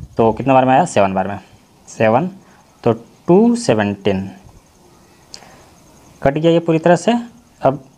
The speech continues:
नीचे में क्या आएगा, ज़ीरो आएगा, तो ये ज़ीरो यहाँ चला जाएगा, मतलब इसका आंसर जो है ये हो जाएगा थ्री सेवेंटी,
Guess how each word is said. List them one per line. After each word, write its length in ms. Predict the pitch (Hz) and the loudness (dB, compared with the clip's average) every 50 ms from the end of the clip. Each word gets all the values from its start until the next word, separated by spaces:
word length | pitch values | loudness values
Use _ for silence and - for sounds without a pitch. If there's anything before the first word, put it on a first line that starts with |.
| _ - 131 | _ -6 -4
नीचे 240 | 131 135 135 160 | -4 -2 0 0
में 100 | 160 160 | 0 0
क्या 180 | 156 - 165 160 | 2 2 4 4
आएगा, 260 | 160 160 170 202 208 - - _ _ _ _ _ _ _ - | 4 4 2 0 -2 -4 -10 _ _ _ _ _ _ _ -6
ज़ीरो 400 | 127 117 131 143 151 160 170 147 | -2 2 4 4 6 6 6 6
आएगा, 340 | 113 101 95 92 98 101 - - _ - | 6 6 4 2 0 -4 -10 -14 _ -8
तो 80 | - 123 | -6 -2
ये 140 | 135 156 165 | 0 0 0
ज़ीरो 460 | 156 156 160 170 208 220 220 - - - - | 2 2 4 4 4 2 0 -4 -12 -8 -4
यहाँ 240 | 120 110 104 101 98 | -2 -2 0 -2 -2
चला 220 | - 107 104 107 | -2 0 0 2
जाएगा, 300 | 110 117 123 131 156 170 - - - - _ _ - - | 2 2 2 2 0 -2 -6 -10 -20 -20 _ _ -4 -2
मतलब 300 | 123 123 143 147 151 147 | -2 0 0 0 -2 -2
इसका 300 | 143 131 - - 147 160 | -2 -6 -2 0 0 0
आंसर 420 | 160 - 117 117 117 117 - 143 | 2 2 -2 -2 -2 -2 -6 -6
जो 140 | 139 - 143 | -2 -2 0
है 260 | 143 143 165 185 180 - 131 | 0 0 0 -2 -4 -4 -2
ये 140 | 117 117 110 | 0 0 0
हो 140 | 104 107 101 | 0 0 0
जाएगा 260 | 107 107 107 123 123 - - - | 2 2 2 2 0 -2 -4 -4
थ्री 360 | - 120 127 143 180 208 208 - - _ _ _ _ _ _ - | -2 0 2 2 2 0 -4 -8 -20 _ _ _ _ _ _ -10
सेवेंटी, 680 | - - 113 107 104 101 98 98 92 98 104 101 | -4 -2 0 0 0 0 -2 -4 -6 -6 -6 -6